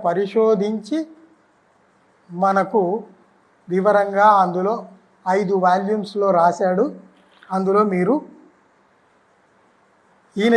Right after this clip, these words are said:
చెప్పిన విషయమే ఏమిటంటే, ఎస్ఎన్ దాస్ గుప్తా, సురేంద్రనాథ్ దాస్ గుప్తా,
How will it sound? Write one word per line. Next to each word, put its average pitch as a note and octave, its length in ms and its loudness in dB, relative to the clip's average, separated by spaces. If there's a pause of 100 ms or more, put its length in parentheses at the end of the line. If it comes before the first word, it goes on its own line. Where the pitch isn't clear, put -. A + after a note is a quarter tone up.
చెప్పిన A3+ 300 2 (120)
విషయమే A3+ 400 0 (120)
ఏమిటంటే, F#3+ 520 -4 (2000)
ఎస్ఎన్ A3+ 840 4 (300)
దాస్ G3+ 300 6 (100)
గుప్తా, F#3+ 340 -2 (1120)
సురేంద్రనాథ్ A3 1000 4 (120)
దాస్ F#3+ 280 4 (100)
గుప్తా, F#3 340 0